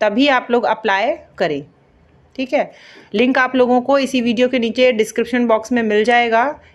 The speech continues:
एसएससी की जो है ऑफिशियल वेबसाइट पर आप चले आएँ। ये ऑफिशियल वेबसाइट पर आप लोगों को जैसे ही होम पेज पर आएंगे, नोटिस बोर्ड आपको नज़र आ ही जाएगा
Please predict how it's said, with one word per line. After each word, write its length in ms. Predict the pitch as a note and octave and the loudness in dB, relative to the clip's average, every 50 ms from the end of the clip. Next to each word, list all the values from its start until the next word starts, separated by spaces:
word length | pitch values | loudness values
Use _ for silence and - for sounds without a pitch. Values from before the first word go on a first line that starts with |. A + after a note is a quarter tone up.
| _ - | _ -6
एसएससी 420 | F#3+ - - A#3 A3+ - - C4 | -4 -2 -2 -4 -2 -2 -2 -2
की 160 | B3+ C4 B3+ A3 | -2 -2 -2 0
जो 120 | B3 A#3+ | 0 0
है 140 | A3+ A#3+ B3 | 2 0 0
ऑफिशियल 460 | - G#3+ G3 - A3+ G#3+ - C4+ B3 | 0 -2 -2 -2 -4 -4 -2 -2 0
वेबसाइट 480 | A3+ A3 G#3 G#3+ - G#3+ G3 G3+ G3+ - | 0 0 0 0 0 -2 -2 -2 -2 -2
पर 80 | A#3+ A#3 | -2 -2
आप 160 | A#3 A3+ - | -2 -2 -2
चले 220 | - A3+ A3 A3 G#3+ | -2 -2 -2 -2 -2
आएँ। 180 | A3 B3+ C#4+ C4+ | -2 -4 -4 -4
ये 180 | A3+ A3+ C4 | -2 0 0
ऑफिशियल 400 | C4 C4 C4+ D4+ C#4+ - E4 D4+ | 0 0 0 -2 -2 -2 -2 0
वेबसाइट 480 | C4+ C#4 B3 - - B3 B3 C4 B3+ - | 0 0 -2 -2 -2 -2 -2 0 0 0
पर 80 | C4+ | 0
आप 180 | C4 B3+ B3+ B3+ | 0 0 0 0
लोगों 180 | B3 B3 B3 B3 | 0 0 0 0
को 140 | - C4+ | -2 -2
जैसे 320 | A#3+ - G3 G3 G3 - B3+ | -2 0 0 0 2 2 0
ही 160 | B3+ A#3+ D4+ | 0 2 2
होम 240 | D4+ C#4 C4+ B3+ A#3+ | 2 2 2 2 2
पेज 200 | C4+ C4 A#3 A#3 | 0 -2 0 0
पर 120 | B3+ B3 | 0 0
आएंगे, 260 | A#3 A3+ A3+ A#3+ C4 | 0 0 -2 -2 -2
नोटिस 380 | B3 A3+ A3+ A3+ A#3 B3+ A3 G#3 | 0 0 0 0 -2 -4 -2 0
बोर्ड 180 | A#3+ A#3+ A3+ A3+ | 0 0 2 0
आपको 180 | G#3+ - B3 | -2 -2 -4
नज़र 240 | G#3+ G#3+ G3+ A3 A3+ | -4 -4 -2 -2 -2
आ 80 | - F#3 | 0 -2
ही 200 | E3+ E3+ F3 D3+ | -2 -4 -6 -8
जाएगा 400 | D#3+ D3+ D3+ D3+ D3 D#3 D#3+ | -8 -10 -10 -12 -14 -16 -18